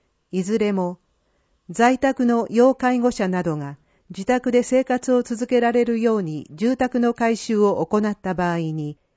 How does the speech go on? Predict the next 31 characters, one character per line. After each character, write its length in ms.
二 140
十 220
万 300
円 240
を 120
限 280
度 100
に 220
払 220
っ 100
た 140
金 240
額 240
の 140
一 200
部 140
が 160
払 300
い 60
戻 200
さ 180
れ 120
ま 160
す。 240
対 200
象 260
と 160
な 120
る 120
工 300
事。 320